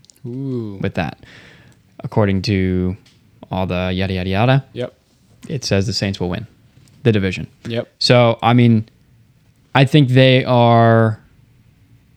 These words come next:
Speaker 2: they have a lot of veterans.
Speaker 1: Mm-hmm.
Speaker 2: I think if they can stay, again, I mean, this is also for every single team. If they can stay healthy, I think they'll be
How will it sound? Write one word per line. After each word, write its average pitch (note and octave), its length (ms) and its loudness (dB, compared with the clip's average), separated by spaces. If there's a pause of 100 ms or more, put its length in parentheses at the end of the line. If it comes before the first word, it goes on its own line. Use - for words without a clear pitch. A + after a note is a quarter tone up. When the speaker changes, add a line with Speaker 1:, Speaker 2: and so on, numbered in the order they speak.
(640)
Speaker 2:
they A#2+ 120 4
have C#3+ 140 4
a D3 40 2
lot A#2+ 140 4
of G#2 60 0
veterans. A#2+ 420 2 (220)
Speaker 1:
Mm-hmm. B2 260 -2
Speaker 2:
I G#2 120 -2
think G#2 320 -4
if A2 220 -6
they A2 100 0
can G#2+ 140 -4
stay, G2+ 260 -2 (140)
again, G#2 360 -2 (340)
I B2+ 60 2
mean, B2+ 160 6
this C3+ 160 4
is C#3+ 100 2
also G#2+ 460 0
for G2+ 180 -4
every G2 220 -2
single F#2+ 220 -4
team. G2+ 420 -4
If - 100 -8
they G#2+ 140 2
can G2+ 160 -2
stay F#2+ 200 -4
healthy, F#2+ 400 -4 (360)
I A#2 80 -6
think G#2 240 -4
they'll G#2+ 120 0
be G2+ 360 -2